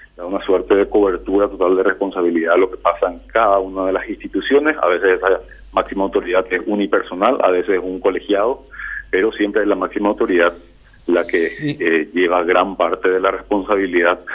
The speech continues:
Speaker 1: de lo que se esté realizando. Y para deslindar esa responsabilidad quedan solamente los procesos, eh, formales que establece la ley, como los sumarios y este tipo de investigaciones que realiza la Dirección de Contrataciones Públicas, a veces Contraloría, a veces Auditoría.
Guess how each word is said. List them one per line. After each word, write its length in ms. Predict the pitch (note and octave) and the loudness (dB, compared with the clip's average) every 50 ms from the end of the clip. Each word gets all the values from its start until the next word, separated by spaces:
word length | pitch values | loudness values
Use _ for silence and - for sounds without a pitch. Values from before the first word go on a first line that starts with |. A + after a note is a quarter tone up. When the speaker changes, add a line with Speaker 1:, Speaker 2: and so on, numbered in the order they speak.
| - - - - - | -10 -10 -12 -6 -4
Speaker 1:
de 100 | F#2 E2+ | -2 -2
lo 120 | F#2 F#2 | -2 -2
que 100 | - F#2+ | -2 -4
se 100 | - - | -4 -6
esté 200 | - - - E2+ | -12 -8 -4 -2
realizando. 640 | E2+ F2 F2+ F2+ F2 - E2 E2 F2 E2+ G2+ A#2 - - - - - - | 0 0 0 -2 0 0 0 0 0 0 -2 -2 -2 -6 -14 -16 -10 -10
Y 60 | - - | -10 -2
para 300 | - G#2 G2 G2 G#2 G#2 | 0 0 2 2 2 2
deslindar 460 | G2 G#2 G#2 G2 F2 F2 F#2 G2 - | 0 -2 -4 -2 0 0 0 0 -2
esa 140 | G2 - - | -4 -2 0
responsabilidad 720 | - A2+ - - A2+ - B2+ A2+ G#2 F#2 F#2+ G2 G2+ - - - | 0 0 0 0 -2 0 0 0 0 2 2 0 0 0 -2 -4
quedan 340 | - - F#2 F2+ F2+ F#2 F2 - - - | -2 0 0 0 -2 -4 -8 -8 -2 0
solamente 360 | A#2 A#2+ A2 F#2+ F2 E2+ G2 | 0 0 0 -2 -4 -2 -2
los 120 | G#2+ G#2 - | -2 -2 0
procesos, 840 | - A2 G2+ F#2 - - F2+ F2 - - G2+ F2+ - - - - - - - - - - - - | 0 0 0 0 0 0 0 0 0 0 -2 -2 -2 -4 -8 -12 -16 -20 -20 -20 -20 -20 -10 -8
eh, 160 | F2 E2+ - - | -8 -4 -4 0
formales 640 | - A#2+ A2 G2+ G2+ G2+ G2 F#2 F2+ F2+ G2 G2+ - | 2 2 2 2 2 0 0 0 2 2 2 0 0
que 80 | - A2 | -2 -2
establece 400 | - - F#2 F2+ F2 E2+ G#2+ G2+ | 0 0 0 0 0 0 2 2
la 100 | A2 F#2 | 2 2
ley, 200 | E2 F#2 F2+ F#2+ - | 2 0 -2 0 -2
como 220 | - G#2 F#2 F2+ | -2 -4 0 -2
los 120 | F2+ F2+ | -2 -2
sumarios 560 | F#2 F#2 F2 E2 E2+ E2+ E2+ F2 F#2 G2 F#2+ - - - - - | -2 -6 -4 -2 0 0 0 0 -2 -2 -2 -2 -6 -10 -10 -8
y 40 | |
este 140 | - - G2 - | -4 -4 -4 -4
tipo 320 | - F2 - F#2 F#2 F#2 | -4 -8 -2 0 2 2
de 80 | F2+ F2+ | 2 0
investigaciones 680 | F2+ - - - F#2 F2+ E2+ - F2+ F2 F2 F2 - | -2 -4 -2 2 2 2 2 0 -6 -6 -6 -2 0
que 80 | A2 | 0
realiza 300 | G2+ F2 D#2 E2 - F2 | 0 0 -2 -4 -4 0
la 100 | F2 F2 | 4 4
Dirección 280 | F2 F2 E2+ - - - | 4 4 2 -2 -8 -14
de 60 | - - | -10 -10
Contrataciones 560 | E2+ - - E2+ - - - - - B2 - | -8 -6 -2 -2 -2 -2 -2 -4 -6 -8 -2
Públicas, 440 | - B2 A#2+ A2 G#2+ G#2+ - F#2 E2+ | -2 0 0 0 -2 -2 -2 0 0
a 60 | F2+ | 0
veces 220 | E2 D#2+ - F#2 - | -2 -2 -4 -4 -4
Contraloría, 640 | - F#2 E2+ F2 F2 E2 E2+ E2+ F#2 G2+ G#2+ G2+ | -4 -2 0 2 2 2 2 2 2 2 2 2
a 60 | E2 D#2 | 2 0
veces 160 | D#2 - - - | -4 -8 -8 -4
Auditoría. 460 | F2 E2+ E2+ - - E2 F2+ - | -4 -4 -2 0 -2 -2 -2 -4